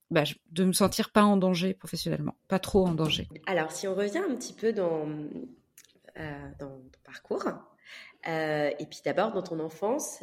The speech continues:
Speaker 2: j'aime bien revenir en arrière avec mes invités pour comprendre, euh, les enfants qu'ils étaient et quels étaient leurs rêves,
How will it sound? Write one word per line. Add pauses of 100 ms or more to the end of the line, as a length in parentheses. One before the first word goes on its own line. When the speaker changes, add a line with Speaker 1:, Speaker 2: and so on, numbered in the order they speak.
Speaker 2:
j'aime
bien
revenir
en
arrière
avec
mes
invités
pour
comprendre,
euh,
les
enfants
qu'ils
étaient (180)
et
quels
étaient
leurs
rêves,